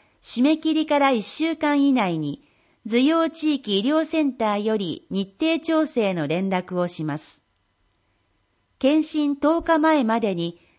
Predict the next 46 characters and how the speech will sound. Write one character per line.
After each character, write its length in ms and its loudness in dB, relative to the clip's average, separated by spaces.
当 220 4
日 280 -2
の 160 2
ご 200 2
案 260 -2
内、 300 -4
検 300 2
査 160 2
要 260 2
記、 320 -10
問 260 4
診 300 0
票 280 2
な 180 2
ど 180 4
を 80 2
送 220 0
付 140 -4
し 180 -8
ま 140 -6
す。 200 -18
七 300 4
十 280 0
五 140 2
歳 300 2
以 60 -2
上 220 4
の 120 0
集 300 2
団 220 0
健 220 -2
診 280 -6
は、 240 -4
葉 140 4
山 260 6
町 320 0
保 120 0
健 280 0
セ 180 0
ン 80 0
タ 240 0
ー 40 -2
の 160 -2
み 140 -4
で 140 -6
す。 260 -20